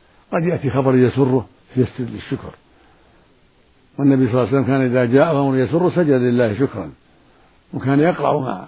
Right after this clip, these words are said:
يقرأ القرآن بين أصحابه، فإذا مر بالسجدة سجد، سجدوا معه، ولم يقل لهم: "لا يسجد أحد منكم إلا إذا كان على طهارة". معلوم أن المجالس تضم المحدث وغير المحدث، فلو كانت الطهارة شرطا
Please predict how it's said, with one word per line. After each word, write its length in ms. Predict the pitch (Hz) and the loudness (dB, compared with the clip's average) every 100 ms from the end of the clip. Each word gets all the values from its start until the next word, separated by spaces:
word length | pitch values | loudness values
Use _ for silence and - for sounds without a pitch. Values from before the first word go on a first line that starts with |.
| - | -14
يقرأ 300 | 135 139 147 | -14 -4 -2
القرآن 300 | 135 147 135 | -2 -2 0
بين 180 | 127 127 | 0 0
أصحابه، 600 | 143 113 - 131 139 110 - _ _ _ _ _ _ _ _ _ _ - | -2 -8 -4 0 0 -2 -10 _ _ _ _ _ _ _ _ _ _ -2
فإذا 280 | 127 139 | 2 2
مر 220 | 143 135 135 | 2 0 -2
بالسجدة 460 | 135 - 156 151 - | -4 -4 -4 -4 -4
سجد، 340 | 147 147 143 131 | -2 0 -2 -2
سجدوا 300 | 135 123 127 | -2 -2 -4
معه، 280 | 123 101 - _ _ _ _ _ _ _ _ _ | -4 -10 -14 _ _ _ _ _ _ _ _ _
ولم 240 | 185 190 170 | -4 0 2
يقل 260 | 156 156 | 0 0
لهم: 160 | 147 135 | 0 2
"لا 120 | 143 | 2
يسجد 200 | 131 180 | 0 -6
أحد 200 | 104 120 | -8 -4
منكم 240 | 127 127 127 | -2 -2 -2
إلا 180 | 123 | -2
إذا 60 | 123 | -4
كان 140 | 113 | -4
على 180 | 110 110 | -6 -8
طهارة". 380 | - 87 87 - _ | -10 -12 -12 -18 _
معلوم 340 | 131 123 170 160 | -10 -8 -6 -4
أن 200 | 135 131 | -2 -2
المجالس 420 | 120 139 131 123 - _ _ _ _ _ _ _ _ - | 0 0 0 -4 -10 _ _ _ _ _ _ _ _ -4
تضم 460 | 220 185 139 127 143 - _ _ _ _ _ 147 143 127 | 0 0 0 -2 -8 -20 _ _ _ _ _ -16 -14 -12
المحدث 400 | 135 127 170 160 | -10 -6 -4 -2
وغير 400 | 165 135 117 110 | -2 -2 -4 -10
المحدث، 360 | 101 - 82 - _ _ _ _ _ _ | -12 -12 -18 -20 _ _ _ _ _ _
فلو 180 | 127 131 | -4 -4
كانت 300 | 135 139 120 | -2 -4 -4
الطهارة 280 | - 117 110 | -6 -6 -4
شرطا 500 | 120 143 165 185 | 0 0 2 -2